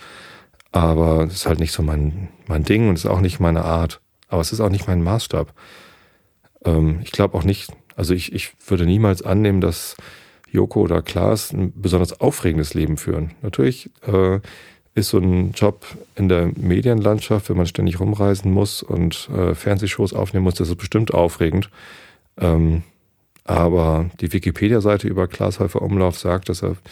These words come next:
äh, eine Frau hat und ein Kind seit irgendwie zwei Jahren, also er hat ein zweijähriges Kind. Ich kann mir nicht vorstellen, dass da nicht auch alltägliche Situationen passieren, so das, was halt allen Eltern passiert, dass man irgendwie nachts geweckt wird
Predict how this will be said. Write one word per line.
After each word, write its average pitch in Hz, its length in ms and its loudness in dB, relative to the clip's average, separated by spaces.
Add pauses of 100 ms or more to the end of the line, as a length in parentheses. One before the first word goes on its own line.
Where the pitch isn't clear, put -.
(680)
äh, - 60 -2
eine 87 440 0
Frau 90 300 2
hat 101 100 0
und - 180 -2
ein 87 100 -4
Kind 120 520 0
seit 90 240 -4
irgendwie 90 260 -2
zwei 87 300 -2
Jahren, 90 260 2
also 85 180 0
er 82 40 2
hat 85 80 -4
ein 85 60 -6
zweijähriges 87 540 -2
Kind. 107 260 0 (920)
Ich - 120 -6
kann 95 120 0
mir 104 80 2
nicht 87 120 0
vorstellen, 104 580 2 (800)
dass 92 160 -2
da 92 140 2
nicht 90 200 -2
auch - 260 -2 (140)
alltägliche 95 600 0
Situationen 101 600 0
passieren, 85 440 -4
so 90 120 -2
das, 90 320 -2
was - 160 -2
halt 92 160 0
allen 90 260 2
Eltern 87 300 -2
passiert, 85 360 -4
dass 92 100 -10
man 98 80 -2
irgendwie 92 160 0
nachts 90 320 -4 (540)
geweckt 90 380 0
wird - 380 0